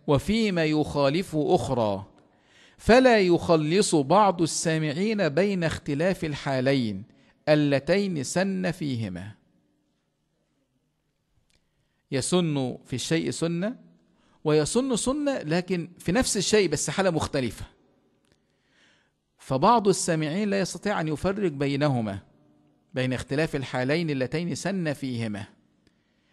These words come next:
يأتي عمر بن الخطاب ويسأله عن المضمضة، يسأله عن القبلة في، في الصائم، قال: "أرأيت لو تمضمضت؟" يأتي واحد فيرخص له النبي في القبلة، ويأتي آخر فلم يرخص له النبي في القبلة.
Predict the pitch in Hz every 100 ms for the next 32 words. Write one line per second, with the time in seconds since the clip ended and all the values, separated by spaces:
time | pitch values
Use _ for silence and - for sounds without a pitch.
0 | _ 165 180 175 175 190 170 165 - 151
1 | - 185 214 - _ - 135 127 - -
2 | 165 147 147 151 156 147 202 185 143 -
3 | - _ _ _ _ _ _ _ _ _
4 | _ _ 131 170 180 156 165 - 208 160
5 | 123 101 - _ _ - 139 - 143 -
6 | 170 175 123 113 - _ - 175 160 151
7 | 180 165 - 135 131 127 127 127 120 -
8 | 110 - _ _ _ _ _ _ _ _
9 | _ _ _ 175 208 175 175 175 196 202
10 | 196 - 135 127 160 - 139 147 143 127
11 | 123 143 139 139 160 151 123 110 - _
12 | _ _ _ _ - 151 185 180 151 156
13 | 156 160 185 - 113 117 123 123 139 143
14 | 131 143 139 117 113 143 135 156 165 165
15 | 127